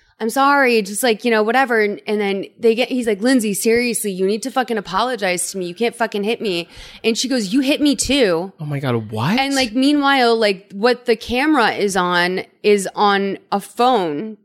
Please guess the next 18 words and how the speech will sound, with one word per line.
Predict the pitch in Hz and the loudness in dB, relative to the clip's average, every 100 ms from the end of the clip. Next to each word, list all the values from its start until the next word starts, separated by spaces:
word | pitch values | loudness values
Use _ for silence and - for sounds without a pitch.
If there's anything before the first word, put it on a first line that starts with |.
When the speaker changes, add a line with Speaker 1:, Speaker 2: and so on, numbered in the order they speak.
| _ | _
Speaker 1:
that | 220 208 | -2 -2
she's | - 214 196 | -4 -6 -6
calling | 180 208 208 208 | -4 -2 0 -2
the | 202 | -2
Beverly | 185 180 196 196 180 | -2 -2 -2 -2 -2
Hills | 202 185 185 185 - - _ _ _ | -2 0 0 -2 -6 -8 _ _ _
Hotel | 202 196 196 196 185 143 - - | 0 0 0 0 0 -4 -12 -8
to | 226 | -6
try | 226 190 | -2 0
and | 196 196 | 0 0
get | 190 - | -2 -4
her | 196 202 | -4 -2
mom | 180 180 185 | 0 -2 -4
some, | 196 185 - | -6 -6 -6
like, | 185 180 | -8 -4
money | 185 196 190 | 0 0 0
or | 160 165 | -4 -6
something. | 185 156 - 123 135 196 | -6 -8 -8 -10 -10 -12